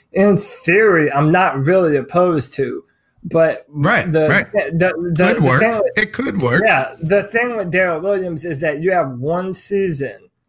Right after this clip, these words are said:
Speaker 1: of high
Speaker 2: That's it.
Speaker 1: level play. That's all you have. You have one season of high level play. And I also think that – um, you know, uh, he did benefit a lot from having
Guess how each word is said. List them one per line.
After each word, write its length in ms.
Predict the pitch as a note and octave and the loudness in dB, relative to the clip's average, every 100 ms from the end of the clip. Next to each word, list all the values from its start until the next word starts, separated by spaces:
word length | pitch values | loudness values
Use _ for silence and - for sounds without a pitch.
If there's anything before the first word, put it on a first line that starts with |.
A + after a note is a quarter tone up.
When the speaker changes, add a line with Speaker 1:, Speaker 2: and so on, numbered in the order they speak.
| _ _ - | _ _ -4
Speaker 1:
of 420 | D3+ D3+ D#3 C#3+ | 0 2 2 0
high 320 | B2 - - D#3 | -6 -10 -2 2
Speaker 2:
That's 40 | E3+ | 2
it. 60 | E3+ | 4
Speaker 1:
level 280 | D#3+ D3 D3+ | 2 0 -4
play. 460 | - D3+ C#3 - - _ _ _ - | -4 -2 -2 -6 -18 _ _ _ -4
That's 220 | D#3 C#3+ | -2 0
all 260 | D#3 E3 E3 | 0 2 2
you 120 | F3+ | 0
have. 420 | E3+ C#3+ B2+ A#2+ | 0 -2 -4 -6
You 120 | D3+ | -2
have 160 | C#3+ C3 | 0 0
one 280 | C#3+ F3 F3+ | -2 -2 -4
season 400 | - F#3+ E3+ E3+ | -4 -4 -2 -6
of 100 | C#3+ | -4
high 200 | D#3 D#3+ | -2 0
level 280 | D#3+ D3+ | 0 -2
play. 300 | C3+ D3 B2+ - _ _ _ _ | -4 -4 -4 -6 _ _ _ _
And 180 | D3+ C#3+ | -4 0
I 140 | C#3 | 0
also 420 | C3+ E3 E3 F3 D#3 | 2 2 2 0 -2
think 300 | E3+ D#3 C#3+ | -2 -2 -2
that – 300 | C#3+ B2+ _ _ - | -2 -4 _ _ -4
um, 460 | C#3+ C#3 C3 C3 - D3 | 2 2 2 -4 -10 -4
you 140 | D3+ | -2
know, 300 | D3+ C#3 C3 | 2 2 0
uh, 280 | B2 C#3 C3+ | 0 0 0
he 140 | B2+ D#3 | 0 0
did 320 | D3 D#3+ C#3 | 2 2 2
benefit 480 | D3+ D3+ C3+ E3+ C3+ | -2 -2 -2 -2 0
a 80 | |
lot 400 | C3 C3 D3 D3 | 0 0 0 -2
from 120 | D3+ C#3 | -4 0
having 440 | C#3 C#3+ C#3+ C#3 | 2 2 0 -4